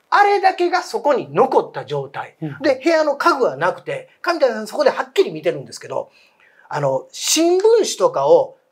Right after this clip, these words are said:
Speaker 1: こう、ビニールの紐で束ねて、まあ、廃品回収で出そうみたいな。あんなやつを、束のやつを、そこの部屋には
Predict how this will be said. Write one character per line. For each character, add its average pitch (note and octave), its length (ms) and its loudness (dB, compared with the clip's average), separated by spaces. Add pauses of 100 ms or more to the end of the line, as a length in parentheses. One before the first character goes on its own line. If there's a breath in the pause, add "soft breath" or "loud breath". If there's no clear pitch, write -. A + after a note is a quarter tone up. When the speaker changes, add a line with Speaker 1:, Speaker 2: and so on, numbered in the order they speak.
(100)
Speaker 1:
こ G#3+ 420 2
う、 F3 40 -14
ビ B3 120 -4
ニ E4+ 100 2
ー D4 60 0
ル G#3 80 0
の D3+ 100 -2
紐 F#3 200 0
で D#3 100 -2
束 C#4+ 300 4
ね F#3+ 120 0
て、 C#3+ 300 -16 (560)
ま A3 100 4
あ、 - 240 -6
廃 B3 240 4
品 B3 140 -4
回 G#3+ 140 2
収 D#3+ 100 -6
で B2 80 -14
出 C#3 100 -2
そ E3+ 160 2
う C#3 60 0
み A#2+ 80 -12
た - 100 -14
い - 40 -20
な。 - 60 -20 (360 loud breath)
あ G4+ 160 2 (140)
ん - 20 0
な G4+ 100 2
や F#4+ 160 2
つ B3+ 160 -4
を、 E3+ 160 4
束 C4+ 400 2
の B3 160 6
や F#3 140 4
つ - 160 0
を、 - 240 2 (260 loud breath)
そ C4 180 2
こ D#4+ 120 0
の B3+ 100 2
部 - 100 -2
屋 C4+ 160 6
に A#3+ 140 2
は - 160 2